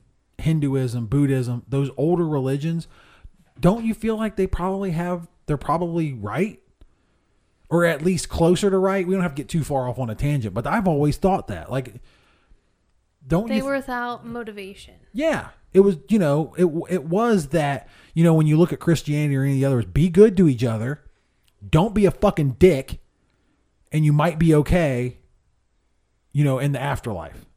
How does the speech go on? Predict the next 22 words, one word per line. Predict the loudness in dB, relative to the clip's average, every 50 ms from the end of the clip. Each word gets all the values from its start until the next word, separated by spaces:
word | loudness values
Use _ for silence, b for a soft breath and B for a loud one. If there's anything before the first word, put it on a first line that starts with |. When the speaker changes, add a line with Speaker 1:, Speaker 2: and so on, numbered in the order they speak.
| _ _
Speaker 1:
You | -4 -2
might | -2 0 -2 -2 0
be | 0 0
all | 2 2
right. | 0 -2 -4 -8 -10 -10 -4
You | -2 -2
might | 0 0 -2 -2
live | -2 -2 -2
a | 0
good | 0 0 0 0
life. | -2 -4 -6 -6 -6
You | -8
might | -8 -8 -6 -4
move | -4 -4 -4 -4
on. | -6 -6 -6 -6
You | -6
might | -6 -6 -8
be | -8 -8
reincarnated. | -6 -6 -6 -6 -6 -6 -6 -6 -6 -6 -6 -6 -6 -6
You | -6 -6
might | -6 -6 -6 -8
achieve, | -12 -14 -8 -4 -2 -2 -2 -2 -4 -8